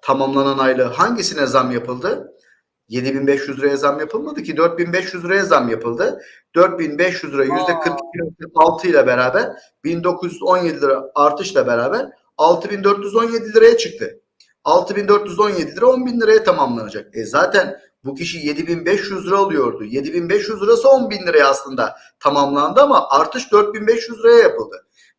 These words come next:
Speaker 1: Beş bin lira kök aylığı olan birisinin artışı aldığı yedi bin beş yüz liraya değil ki, beş bin liraya artış yapıldı, iki bin yüz otuz lira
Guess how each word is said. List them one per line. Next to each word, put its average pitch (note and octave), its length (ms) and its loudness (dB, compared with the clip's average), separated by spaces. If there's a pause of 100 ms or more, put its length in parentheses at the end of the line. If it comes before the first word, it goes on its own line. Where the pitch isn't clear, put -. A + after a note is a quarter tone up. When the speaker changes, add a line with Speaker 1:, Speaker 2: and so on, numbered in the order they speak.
Speaker 1:
Beş A#3 280 4
bin F3+ 80 -10
lira D3+ 440 0 (180)
kök G3+ 240 0
aylığı D#3 320 2
olan C#3 300 0
birisinin A#2 480 -8
artışı D3+ 640 -2 (1160)
aldığı B2+ 360 -2
yedi C#3+ 260 -2
bin C#3+ 160 -4
beş C#3+ 180 0
yüz C#3+ 100 -14
liraya E3+ 160 -8
değil D#3 160 -10
ki, F#3 120 -6
beş G#3 240 0
bin F#3 140 -12
liraya F#3 220 2
artış C3 320 -2
yapıldı, B2+ 300 -10
iki C3 160 -16
bin B2+ 160 -6
yüz B2+ 120 -6
otuz C#3 320 -6
lira D3+ 320 -4